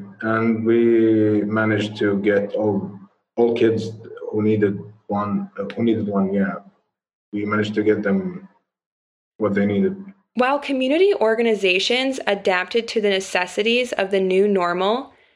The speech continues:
Speaker 2: the grassroots activism common to Palestine also had to undergo serious change. To discuss this, we contacted Namira, a member of Talat.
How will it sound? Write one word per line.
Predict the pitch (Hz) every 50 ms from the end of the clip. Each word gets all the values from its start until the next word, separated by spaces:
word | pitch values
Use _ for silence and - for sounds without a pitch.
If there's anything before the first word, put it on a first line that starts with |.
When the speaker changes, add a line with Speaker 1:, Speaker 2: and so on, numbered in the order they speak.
| _ _ _ -
Speaker 2:
the | 220
grassroots | 220 - 208 220 226 262 339 339 - - 294 311 294 - -
activism | 190 185 196 190 - 226 226 240 240 233 269 262 247
common | 233 - - 202 190 202 214 226 233
to | - 226
Palestine | 226 - - 180 180 185 202 - - - 233 240 254 262 262 262 269 - - - _ _ _
also | 208 220 254 247 - 220 190 190
had | 190 196 185 185
to | - -
undergo | - 190 190 190 190 190 208 202 202
serious | 202 202 - - - 190 180 175 175 175 190 -
change. | - - - 226 220 226 220 202 185 190 185 - - - _ _ _ _ _ _ _ - - - - - - _
To | - 311
discuss | 302 311 294 - - 311 349 381 -
this, | - - 190 180 180 190 - - -
we | - 208 247 262
contacted | 254 269 262 254 247 247 226 220 220 226 202
Namira, | 196 202 190 190 190 202 208 202 180 170 - - - - _ _ _ _ _
a | - 214
member | 208 208 220 240 240 208 196 180
of | 175 170 170
Talat. | - - 214 202 196 202 214 214 - - - - -